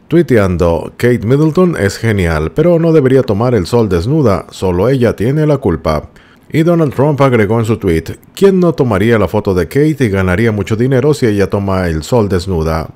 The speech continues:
Vamos, Kate". Extractos de la próxima biografía de Carlos tercero, escrita por Christopher Andersen, titulada The King, The Life of Charles the Third, algo así como El Rey, la vida de Carlos tercero,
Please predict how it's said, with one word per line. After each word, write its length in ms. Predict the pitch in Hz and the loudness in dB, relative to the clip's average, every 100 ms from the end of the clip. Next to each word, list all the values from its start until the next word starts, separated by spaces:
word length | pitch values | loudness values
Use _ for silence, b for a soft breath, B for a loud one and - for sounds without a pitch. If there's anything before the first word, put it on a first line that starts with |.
| - | -4
Vamos, 440 | 170 107 85 82 | -2 0 -2 -4
Kate". 440 | 90 78 76 - - - b b - | -4 -2 -4 -8 -20 -20 b b -8
Extractos 880 | 95 - 160 147 - 165 160 - | -8 -2 0 0 0 0 0 -2
de 120 | 92 98 | -2 0
la 160 | 92 | 0
próxima 440 | 98 107 - 101 92 | -2 -4 -4 -4 -2
biografía 920 | 90 87 82 113 120 135 131 120 92 | 0 0 -2 -2 0 2 2 0 0
de 280 | 92 90 | 0 0
Carlos 360 | 85 98 90 87 | 0 -2 -2 -4
tercero, 520 | 92 87 127 135 147 | -4 -2 0 2 0
escrita 420 | 101 92 98 95 | 0 -4 -4 -4
por 280 | - 92 90 | -2 -2 -4
Christopher 560 | - 107 101 101 95 95 | -6 -6 -4 -4 -4 -2
Andersen, 560 | 113 113 117 - 143 127 | -2 -4 -4 -4 -4 -4
titulada 600 | 95 92 101 101 104 82 | -4 -2 0 0 -2 -2
The 120 | 95 | -6
King, 300 | - 123 143 | -4 -2 -2
The 220 | 131 92 | -2 -2
Life 360 | 90 95 98 98 | -2 0 -2 -2
of 140 | 85 | -6
Charles 400 | - 98 98 90 | -4 -2 -2 -4
the 80 | 92 | -6
Third, 360 | 85 135 143 135 - | -2 2 2 -2 -8
algo 240 | 92 92 | -4 -4
así 160 | 90 123 | -4 -4
como 360 | 139 113 104 - | -2 -2 -2 -2
El 180 | 90 85 | -6 -2
Rey, 360 | 117 139 135 | 0 2 0
la 160 | 85 85 | -4 -6
vida 240 | 90 95 | -4 -2
de 100 | 90 | -2
Carlos 360 | 90 92 90 92 | -2 -4 -4 -4
tercero, 460 | 117 117 151 135 | -4 -2 0 0